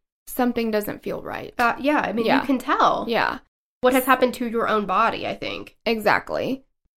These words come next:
Speaker 1: She said that after he was finished, she felt numb,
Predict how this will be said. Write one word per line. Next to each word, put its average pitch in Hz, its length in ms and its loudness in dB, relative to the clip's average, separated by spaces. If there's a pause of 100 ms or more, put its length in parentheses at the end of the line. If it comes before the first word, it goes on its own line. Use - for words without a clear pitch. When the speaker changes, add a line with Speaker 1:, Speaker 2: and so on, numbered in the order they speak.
(240)
Speaker 1:
She - 180 2
said 302 200 6
that - 180 2
after 339 800 4 (200)
he 294 160 2
was 302 200 0
finished, 240 640 2 (280)
she 262 520 0
felt 247 320 2
numb, 233 540 2